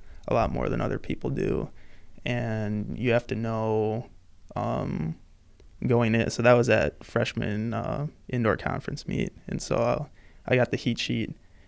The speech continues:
and I was looking, I'm like, "Okay, who do I have to take down? Who do I have to stay with?" And Coach Dunn is very good about giving you what splits you're supposed to hit, and he will get on the track and scream 'em at you as you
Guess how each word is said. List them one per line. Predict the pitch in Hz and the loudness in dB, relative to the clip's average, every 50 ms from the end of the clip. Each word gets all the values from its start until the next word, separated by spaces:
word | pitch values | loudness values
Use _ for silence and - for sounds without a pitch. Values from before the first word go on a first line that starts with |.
| - - | -12 -2
and | - 117 | 0 2
I | 113 | 2
was | 104 104 110 | 2 2 2
looking, | 110 113 117 - - 120 | 2 2 2 0 -2 -4
I'm | 101 104 104 104 | -4 -4 -4 -4
like, | 101 98 92 - | -4 -4 -2 -2
"Okay, | - - - - - - - - - - - - | -4 -4 -4 -8 -8 -8 -10 -14 -20 -20 -20 -20
who | - - 120 | -8 -4 -2
do | 117 - | -2 0
I | 80 - | 0 0
have | 50 - - - | 0 -2 -4 -6
to | - | -10
take | - - - 110 - - | -6 -4 -4 -4 -4 -4
down? | 143 131 135 139 139 143 156 - - - - - | -4 -4 -4 -4 -4 -6 -6 -8 -14 -18 -18 -8
Who | - - | -6 -4
do | 120 - | -2 0
I | 104 110 | -2 -2
have | 110 - | -4 -4
to | - 127 | -6 -8
stay | - - - - - | -6 -6 -8 -8 -8
with?" | 131 127 123 135 - - - - - - - - - - - - - - - - | -8 -8 -8 -8 -10 -14 -18 -20 -20 -20 -20 -20 -20 -20 -20 -20 -20 -20 -6 -2
And | 123 120 117 110 110 110 101 104 104 107 | -2 0 0 0 0 -2 -2 -4 -4 -4
Coach | - 120 120 123 - | -4 -4 -4 -4 -2
Dunn | - 123 113 120 117 | -2 0 0 0 0
is | 120 - | 0 0
very | 107 107 110 107 | 0 0 2 0
good | 113 113 | 0 -2
about | 117 104 117 117 - - 113 | -4 -2 -2 -2 -2 -2 -4
giving | - 135 143 113 110 | -4 -6 -6 -4 -4
you | 110 107 101 92 92 92 - - - - - - - - - - | -4 -4 -2 -4 -4 -6 -8 -10 -14 -20 -20 -20 -20 -20 -10 -2
what | - 98 - | -2 -2 -2
splits | - - - 135 127 - - | -2 2 4 4 4 4 0
you're | 135 131 | -2 -4
supposed | - - - 131 127 123 - | -4 -6 -4 -4 -4 -2 -2
to | - | -4
hit, | - - - 123 123 117 92 - - - - - - - - - - | -2 0 0 2 2 2 0 -4 -6 -16 -20 -20 -20 -20 -20 -14 -6
and | - 110 110 | -4 -4 0
he | - 113 | 2 2
will | 123 123 113 120 120 117 113 110 | 2 4 4 4 4 6 4 2
get | 110 - 117 113 | 2 2 0 2
on | 113 117 | 2 0
the | 110 110 | -2 -2
track | - - - - - - | -2 -2 -2 -4 -2 -2
and | 151 156 | -4 -4
scream | - - - - - 160 | -4 -4 -4 -2 -2 -2
'em | - 80 | -2 -4
at | 156 156 - - | -4 -6 -6 -6
you | - - - | -4 -4 -2
as | - - - | -2 -2 -2
you | 85 - - 55 - 160 | -4 -2 -2 -2 -2 -4